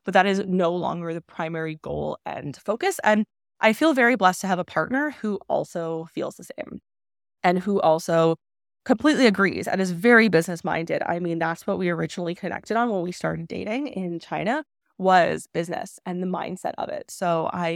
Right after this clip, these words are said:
am very grateful to have somebody who understands that and who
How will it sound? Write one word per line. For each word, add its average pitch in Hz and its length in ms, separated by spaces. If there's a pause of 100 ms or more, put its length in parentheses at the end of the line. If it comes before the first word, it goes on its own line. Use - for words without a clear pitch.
(160)
am 175 100
very 175 200
grateful 175 340
to 180 80
have 170 200
somebody 208 280
who 202 260
understands 180 720
that 320 300 (400)
and 185 280
who 180 480